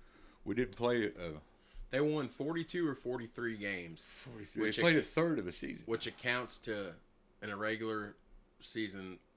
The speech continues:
Speaker 1: And they
Speaker 2: basically their win-loss percentage accounted to them winning about a hundred and fifteen
Speaker 1: And they,
Speaker 2: games.
Speaker 1: they played the same teams over and over,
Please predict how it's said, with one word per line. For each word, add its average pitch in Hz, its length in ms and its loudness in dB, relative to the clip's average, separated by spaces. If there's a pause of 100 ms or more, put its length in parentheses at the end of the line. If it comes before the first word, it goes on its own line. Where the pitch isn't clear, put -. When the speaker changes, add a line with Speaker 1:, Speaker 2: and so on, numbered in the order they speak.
(160)
Speaker 1:
And 113 100 -6
they 101 60 0
Speaker 2:
basically 98 340 -4
their 98 180 -4
win-loss 98 600 -6
percentage 87 480 -8
accounted 87 420 -6
to 85 80 -8
them 85 240 -10
winning 87 240 -10
about 82 240 -8
a 87 40 -10
hundred 87 240 -12
and 82 100 -14
fifteen - 380 -12
Speaker 1:
And - 100 -14
they, - 160 -8
Speaker 2:
games. - 160 -16
Speaker 1:
they 120 80 -2
played 151 240 -2
the - 80 -6
same 135 180 -2
teams 123 300 -4
over 127 200 4
and 120 80 -2
over, 110 360 -2